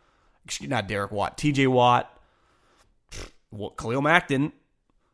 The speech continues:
You know, think of where, where, find me the best, Shaquille Barrett maybe with Tampa, but he wasn't really playing. Now, th-, I know they battled back, but they were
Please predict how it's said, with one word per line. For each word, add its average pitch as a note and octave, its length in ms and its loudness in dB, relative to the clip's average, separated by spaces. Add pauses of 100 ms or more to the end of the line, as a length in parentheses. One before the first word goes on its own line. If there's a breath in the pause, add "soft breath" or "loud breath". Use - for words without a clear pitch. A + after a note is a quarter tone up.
(320)
You A#2 120 -8
know, A2+ 60 -6
think D3 220 -4
of D3 100 -8
where, D3 240 2
where, C#3 220 -4 (340)
find C3 200 2
me D#3+ 80 0
the D3+ 80 -2
best, D3+ 400 2
Shaquille C3 380 0
Barrett B2 360 2
maybe C3 280 0
with C3 160 -2
Tampa, B2 480 0 (420 soft breath)
but C#3+ 120 -2
he G#3 120 -6
wasn't G3+ 340 2
really D#3+ 220 4
playing. D3+ 640 0
Now, F#3+ 220 0
th-, - 180 -4
I D3+ 60 0
know D3 120 2
they C3 120 -2
battled A#2 320 -2
back, B2+ 320 2
but - 80 0
they D#3 100 -2
were D#3 160 -6